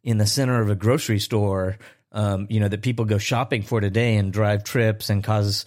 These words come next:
serendipitous discovery and all these other things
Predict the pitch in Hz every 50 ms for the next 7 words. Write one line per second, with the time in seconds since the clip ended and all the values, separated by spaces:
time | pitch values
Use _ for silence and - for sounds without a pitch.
0 | - - - _ - - - 117 104 101 110 110 107 104 107 98 - - 104 -
1 | - 127 117 110 107 110 107 104 101 101 101 104 104 104 104 101 104 101 101 98
2 | 95 123 151 139 123 110 107 104